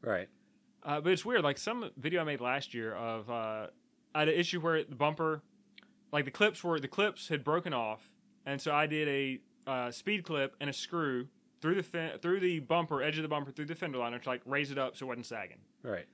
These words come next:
Speaker 2: And I've got, like, I got one comment about a month ago. Could, it wasn't quite intelligible. I don't know what their sounds like. Okay, like, glad they commented. But a guy comment last week, and the person's like,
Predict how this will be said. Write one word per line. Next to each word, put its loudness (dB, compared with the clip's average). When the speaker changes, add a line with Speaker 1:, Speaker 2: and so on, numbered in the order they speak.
Speaker 2:
And 2
I've 6
got, 8
like, 8
I 8
got 8
one 6
comment 2
about 2
a 2
month 2
ago. -10
Could, 6
it 4
wasn't 8
quite 4
intelligible. 0
I 6
don't 4
know -2
what -4
their -6
sounds -6
like. -8
Okay, -4
like, -4
glad 0
they -2
commented. -6
But 8
a 8
guy 10
comment 2
last 6
week, -6
and -12
the -16
person's -2
like, 0